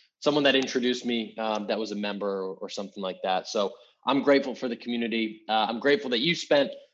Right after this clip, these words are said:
uh, a lot of time with me this morning. Um, just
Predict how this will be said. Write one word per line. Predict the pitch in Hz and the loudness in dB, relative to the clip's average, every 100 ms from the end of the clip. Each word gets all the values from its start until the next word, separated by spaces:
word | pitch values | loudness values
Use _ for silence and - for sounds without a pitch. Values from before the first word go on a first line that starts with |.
| _ | _
uh, | 120 117 | 2 4
a | 120 | 6
lot | 156 151 | 6 6
of | |
time | 147 135 127 | 4 2 2
with | 127 | -2
me | 131 | -4
this | 123 - 127 | -4 -6 0
morning. | 123 123 120 120 117 | 0 2 -2 -4 -2
Um, | 117 113 107 - - - - _ - | 0 0 -4 -12 -20 -20 -20 _ -4
just | 143 | -4